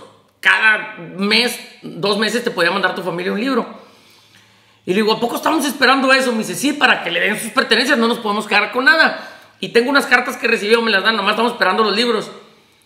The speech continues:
Y luego le digo, "Oiga, oficial, ¿y es obligado que me lleve los libros?". Me dice, "Pues si usted los quiere donar al penal,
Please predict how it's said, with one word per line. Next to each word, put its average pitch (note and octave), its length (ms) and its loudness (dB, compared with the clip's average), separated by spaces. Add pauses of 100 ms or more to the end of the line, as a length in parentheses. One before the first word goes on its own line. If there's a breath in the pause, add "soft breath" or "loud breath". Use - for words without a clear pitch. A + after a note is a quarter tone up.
(540 soft breath)
Y D3 60 -6
luego F3 120 -4
le F#3+ 80 0
digo, F#3+ 160 -2
"Oiga, A3+ 160 2
oficial, A3 580 2
¿y F#3+ 160 -4
es G#3+ 100 -2
obligado B3+ 380 0
que B3+ 80 -2
me A#3 100 0
lleve A3+ 160 4
los B3 140 0
libros?". C4 400 -2 (480 loud breath)
Me E3+ 80 -4
dice, F3+ 120 -4
"Pues F3 180 -8
si E3+ 60 -6
usted G3+ 180 -2
los C4+ 140 -2
quiere C#4+ 200 2
donar B3 300 4
al C4+ 140 2
penal, B3+ 600 4